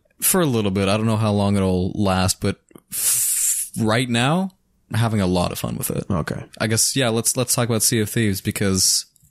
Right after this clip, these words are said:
Speaker 1: I, I'm of two minds on this game. One is that I think seventy dollars is way too much for what it is, but if you, let's say they either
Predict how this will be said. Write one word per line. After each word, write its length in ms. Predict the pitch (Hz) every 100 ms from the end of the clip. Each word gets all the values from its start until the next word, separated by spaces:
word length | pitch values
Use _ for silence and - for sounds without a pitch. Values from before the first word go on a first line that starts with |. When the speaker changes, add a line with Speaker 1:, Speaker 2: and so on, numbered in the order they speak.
| _ _ _ _ _ _ _ _ _ -
Speaker 1:
I, 720 | 107 120 123 120 117 117 117 - _ _ -
I'm 160 | 131
of 100 | 143
two 180 | - 165
minds 300 | 139 127 117
on 120 | 107
this 140 | 98 -
game. 460 | 107 95 90 87 -
One 400 | 104 117 127 131
is 160 | 113
that 320 | 117 113 104 - _ - -
I 80 |
think 280 | 110 - 123
seventy 420 | - 131 120 123
dollars 440 | 120 113 120 127 117
is 140 | 92
way 480 | 95 98 131 135 135
too 200 | - 139
much 280 | 127 135 -
for 200 | - 107
what 260 | 104 113
it 100 | 113
is, 440 | 110 147 220 - - _ _ _ _ _ _ _ _ _ -
but 340 | 107 110 - _ _ _ _ -
if 240 | 107 -
you, 240 | 113 107 - - _ _ _ _ - -
let's 220 | 131 120
say 320 | - 123 117
they 140 | 110 113
either 640 | 104 107 110 104 98 -